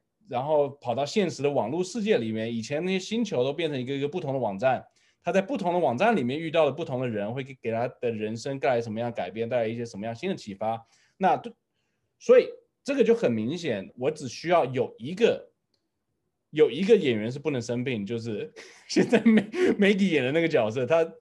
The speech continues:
除了这些，除了他之外，其他，不管是其他演员，到时候，到时候你们观众进场，其实会发现所有演员，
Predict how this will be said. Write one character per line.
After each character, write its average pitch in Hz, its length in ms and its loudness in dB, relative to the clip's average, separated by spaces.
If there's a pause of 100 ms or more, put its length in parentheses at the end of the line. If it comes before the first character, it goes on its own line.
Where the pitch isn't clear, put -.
(160)
除 180 180 2
了 240 140 10
这 254 100 2
些， 226 320 2
除 - 260 -2
了 208 60 4
他 220 260 2
之 214 180 0
外， 190 140 6
其 147 200 -6
他， 185 280 4 (440)
不 254 120 -4
管 143 220 2
是 156 100 -8
其 - 180 -8
他 196 180 4
演 120 160 0
员， 98 200 -2
到 185 160 4
时 170 60 2
候， 165 220 0 (100)
到 190 140 2
时 175 60 0
候 165 40 0
你 131 140 -2
们 117 200 -4 (140)
观 160 160 -2
众 175 100 -2
进 175 200 -4
场， 113 160 -6
其 - 80 -16
实 120 80 -4
会 147 120 -2
发 135 220 -2
现 139 260 -6 (280)
所 226 260 4
有 269 60 4
演 160 120 2
员， 110 340 -4